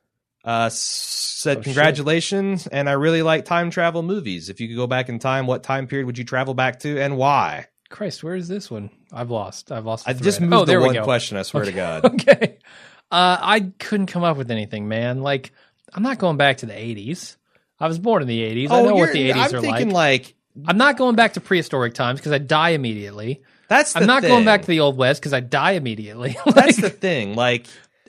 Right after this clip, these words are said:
Speaker 2: I feel like there's never been a better, better era.
Speaker 1: Yeah, I,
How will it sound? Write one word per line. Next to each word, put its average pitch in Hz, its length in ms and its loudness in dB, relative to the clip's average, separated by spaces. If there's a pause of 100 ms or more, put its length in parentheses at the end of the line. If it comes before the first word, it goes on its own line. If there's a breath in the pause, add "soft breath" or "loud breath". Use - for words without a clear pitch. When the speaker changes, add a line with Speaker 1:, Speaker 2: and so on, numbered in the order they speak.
(120)
Speaker 2:
I 185 80 6
feel 277 120 4
like 254 140 6
there's 208 160 4
never 208 180 4
been 214 300 2
a 175 40 2
better, 151 440 2
better 147 300 2
era. 151 440 -2 (440)
Speaker 1:
Yeah, 170 380 -2
I, 170 200 4